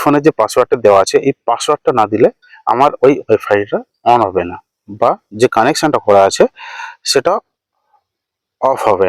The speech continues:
না। তা এখান থেকে এবার আমি ইন্টারনেটটা on করবো, আমি পাসওয়ার্ডটা খুলবো, খুলে এখান থেকে আমি ইন্টারনেটটা on করবো। দেখুন এখন আমি দেখব ইন্টারনেটটা অফ করা যায় কিনা। ওকে, এখান থেকে ব্যাকে গেলাম, স্ক্রিন লক করে দিলাম। করার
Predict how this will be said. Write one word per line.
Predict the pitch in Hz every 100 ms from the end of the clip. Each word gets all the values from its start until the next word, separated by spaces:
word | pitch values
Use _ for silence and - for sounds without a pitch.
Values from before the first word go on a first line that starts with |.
| 82
না। | 71 _ _ - - - -
তা | 123 127
এখান | 170 170
থেকে | 165 202 196 - - _ -
এবার | 143 160 165
আমি | 180 127 147
ইন্টারনেটটা | 147 170 170 - 131
on | 117 107
করবো, | 101 117
আমি | 127 117 -
পাসওয়ার্ডটা | 123 - 123 - -
খুলবো, | 139 165 180
খুলে | - 113 139 262 _ - _ 120
এখান | 131 147
থেকে | 160 156
আমি | 156 123
ইন্টারনেটটা | 120 123 127 - 107
on | 101 -
করবো। | 90 92
দেখুন | 95 - - _ - - -
এখন | - 170 160
আমি | 160
দেখব | 123 104 123 _ - 123
ইন্টারনেটটা | 120 175 180 - - 143 - 120
অফ | -
করা | 120 107
যায় | 98 90
কিনা। | - 85 - _ _ _ _ 117
ওকে, | - 226 _ _ _ _ 127
এখান | 135 147
থেকে | 151 135
ব্যাকে | 120 131 139
গেলাম, | 156 214 _ -
স্ক্রিন | - 131 123
লক | 113 -
করে | 117 113
দিলাম। | 117 185 - _ _ _ _ -
করার | 143